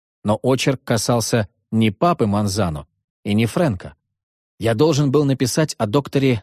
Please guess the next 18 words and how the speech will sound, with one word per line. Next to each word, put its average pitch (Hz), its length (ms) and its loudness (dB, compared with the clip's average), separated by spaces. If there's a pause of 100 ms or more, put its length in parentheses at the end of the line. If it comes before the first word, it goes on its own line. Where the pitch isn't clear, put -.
Джулиане 131 440 0
Касле, 131 500 -2
американском 104 680 -2
сахарозаводчике-миллионере, 101 1600 -2 (260)
который 131 320 0
в - 40 -8
сорок 160 380 0
лет, 131 380 0 (100)
последовав 110 720 0
примеру 104 380 0
доктора 92 500 -2
Альберта 98 560 -2
Швейцера, 139 600 0 (300)
основал 123 500 0
бесплатный 127 840 0
госпиталь 123 580 0
в 95 100 -10
джунглях 135 560 0